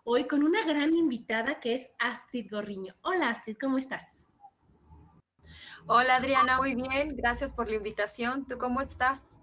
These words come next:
Speaker 1: Feliz, feliz, feliz de ya empezar un nuevo año, nuevo ciclo y con toda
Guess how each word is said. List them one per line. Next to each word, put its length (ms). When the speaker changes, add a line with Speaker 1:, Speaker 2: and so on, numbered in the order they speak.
Speaker 1:
Feliz, 600
feliz, 460
feliz 360
de 140
ya 80
empezar 460
un 100
nuevo 400
año, 380
nuevo 260
ciclo 280
y 60
con 320
toda 220